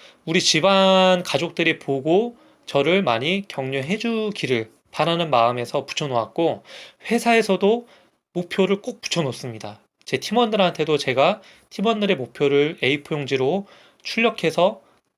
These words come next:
나눠줬어요. 자주 보라고. 그리고 그 목표를 저도 알고 있기 때문에 주기적으로 칭찬을 많이 해줍니다. 그러면 용기를 많이 얻죠. 기분도 좋아지죠. 그리고 말을 많이 하세요.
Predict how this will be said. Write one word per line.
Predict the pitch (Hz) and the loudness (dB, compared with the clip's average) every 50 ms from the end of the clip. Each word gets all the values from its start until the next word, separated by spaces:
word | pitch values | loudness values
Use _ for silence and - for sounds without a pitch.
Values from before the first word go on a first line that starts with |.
| _ _ _ _ _ _ _ | _ _ _ _ _ _ _
나눠줬어요. | - 123 143 156 147 127 120 - - - 113 104 - _ _ _ _ _ _ _ _ _ | -2 0 2 2 0 0 -2 -6 -10 -12 -14 -16 -16 _ _ _ _ _ _ _ _ _
자주 | - - - 156 151 185 165 - | -6 -2 -2 0 0 0 -2 -4
보라고. | - - 147 147 139 117 107 110 107 - _ _ _ _ _ _ _ _ _ _ | -4 -2 0 2 2 0 0 -4 -10 -12 _ _ _ _ _ _ _ _ _ _
그리고 | - 147 147 151 156 147 - | -4 -2 0 0 0 -2 -2
그 | - 165 | -4 -4
목표를 | 127 135 131 135 - 170 156 143 | -4 -4 -6 -4 -2 -2 -2 -2
저도 | - 147 - 127 | -2 0 2 2
알고 | 113 127 135 147 156 | 4 4 2 2 0
있기 | 147 147 - | -2 -4 -4
때문에 | _ - 143 131 131 131 151 185 233 226 - - - - - - _ _ | _ -2 -2 0 0 0 0 -2 -2 -2 -6 -14 -20 -20 -20 -20 _ _
주기적으로 | - - - 165 208 226 180 151 120 117 113 113 98 - _ | -10 -10 -4 -2 0 0 2 0 -2 -2 -6 -10 -12 -14 _
칭찬을 | - - 262 262 - - - 240 220 196 | -10 -8 -6 -6 -6 -6 -6 -4 -4 -4
많이 | 175 165 147 151 160 165 147 | -6 -6 -8 -10 -10 -6 -4
해줍니다. | 165 202 214 208 170 131 110 - 110 117 - _ _ _ _ _ _ - - - _ _ _ | -4 -2 -2 -2 -4 -6 -8 -12 -16 -20 -20 _ _ _ _ _ _ -20 -20 -20 _ _ _
그러면 | _ 156 165 170 170 190 202 165 120 113 131 | _ -2 0 0 2 2 2 0 0 -4 -6
용기를 | 131 170 190 208 202 214 208 180 | -2 -2 0 0 0 0 0 0
많이 | 135 123 127 123 | 0 -2 -2 -4
얻죠. | 110 104 - - 113 | -6 -8 -8 -10 -8
기분도 | - - 165 196 190 165 147 | -6 -4 -2 -2 -2 -2 -2
좋아지죠. | 120 127 113 104 - - - - 113 - _ _ _ _ _ _ _ _ - - - - - - _ _ _ | -4 -2 -4 -4 -6 -8 -10 -12 -12 -12 _ _ _ _ _ _ _ _ -20 -20 -20 -20 -20 -20 _ _ _
그리고 | - 160 156 160 139 139 131 113 101 98 - - - - _ _ _ _ | -4 -2 0 0 2 2 0 0 0 -2 -6 -14 -20 -20 _ _ _ _
말을 | - 123 123 131 165 180 - 202 202 | -10 -8 -4 -4 -2 0 0 0 2
많이 | 190 156 127 131 135 139 | 2 2 0 0 -2 -4
하세요. | 127 143 180 - - 131 113 110 | -4 -4 -4 -4 -4 -8 -10 -12